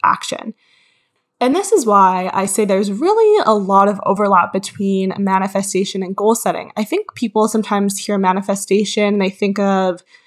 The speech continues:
the TikTok videos of manifesting a text from your ex, <laughs> and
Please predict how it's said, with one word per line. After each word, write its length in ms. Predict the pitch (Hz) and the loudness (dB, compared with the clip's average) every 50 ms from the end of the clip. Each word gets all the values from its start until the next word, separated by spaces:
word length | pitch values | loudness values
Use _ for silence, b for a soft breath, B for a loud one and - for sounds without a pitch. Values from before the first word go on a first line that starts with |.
| b b b b b b b - | b b b b b b b -2
the 100 | - 208 | -2 -2
TikTok 580 | 208 - - 226 208 - - - 214 202 202 - | -2 -2 -4 -6 -4 -2 0 2 2 2 0 -2
videos 760 | 202 202 196 208 202 202 196 196 190 190 190 190 190 190 - - | -4 -2 0 2 2 4 4 6 6 4 4 2 2 2 0 0
of 440 | 202 190 185 185 180 185 185 185 | 2 4 4 4 4 2 0 -4
manifesting 760 | - 202 196 190 190 190 202 - 202 190 196 - - - 190 185 | -4 -2 0 2 2 0 0 2 0 0 0 0 -2 -4 -4 -4
a 40 | |
text 420 | 180 - - - 202 196 - - - | -6 -4 -2 -2 -2 -2 -2 -8 -4
from 160 | - 202 196 | -4 -2 -2
your 100 | 175 160 | -2 2
ex, 520 | 151 202 220 240 233 - - - - - - | 4 4 4 4 2 -2 -2 -2 -2 -2 0
<laughs> 40 | - | 0
and 560 | 247 262 254 240 240 220 202 202 208 196 | 2 4 4 4 4 4 2 2 0 -2